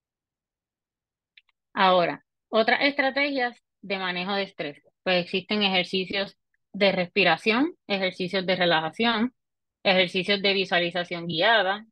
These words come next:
ejercicios de mindfulness o atención plena. Eh, el mindfulness ayuda a manejar estos síntomas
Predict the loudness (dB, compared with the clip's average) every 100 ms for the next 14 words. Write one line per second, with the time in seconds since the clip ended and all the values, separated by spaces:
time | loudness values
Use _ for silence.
0 | _ -6 -6 -4 -6 -4 -2 0 2 2
1 | 2 -2 -2 -2 -4 -2 -2 -4 -4 -6
2 | -2 0 2 0 -4 -8 _ _ _ _
3 | _ _ _ -14 -12 -12 -14 -2 0 2
4 | 0 0 0 0 -2 0 0 0 -4 -2
5 | -2 -4 -8 -6 -4 -2 -2 -2 -4 -6
6 | -2 -4 -2 -2 -2 -6